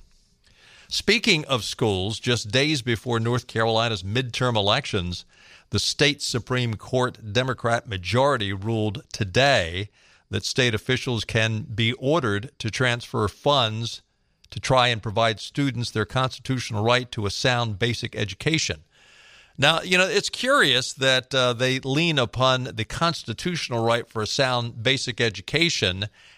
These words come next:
as they basically ignore the separation of powers that is well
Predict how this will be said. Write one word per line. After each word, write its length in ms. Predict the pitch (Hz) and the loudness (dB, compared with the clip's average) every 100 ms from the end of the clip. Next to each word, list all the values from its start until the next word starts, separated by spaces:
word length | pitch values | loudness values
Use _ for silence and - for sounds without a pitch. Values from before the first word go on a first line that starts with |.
| - | 0
as 340 | 135 135 113 - | 2 4 0 -6
they 800 | 120 110 170 208 185 165 160 135 _ - _ - | -6 2 4 4 2 0 -2 -6 _ -20 _ -14
basically 960 | 110 113 180 175 160 - 131 127 123 - - - - - | -4 2 2 2 -2 0 2 2 0 -4 -16 -20 -18 -4
ignore 720 | 135 117 131 160 165 120 120 - | -2 0 2 4 4 2 0 -2
the 100 | - | -4
separation 720 | - 156 - 127 123 - 107 | 0 0 0 0 0 -4 -8
of 80 | 95 | -2
powers 800 | - 175 147 101 98 123 - - _ _ _ _ - | 2 4 2 2 -2 -4 -8 -16 _ _ _ _ 0
that 220 | 120 135 | 2 4
is 320 | 123 120 - | 2 0 -4
well 580 | - 110 160 156 135 127 | -6 0 2 4 2 -2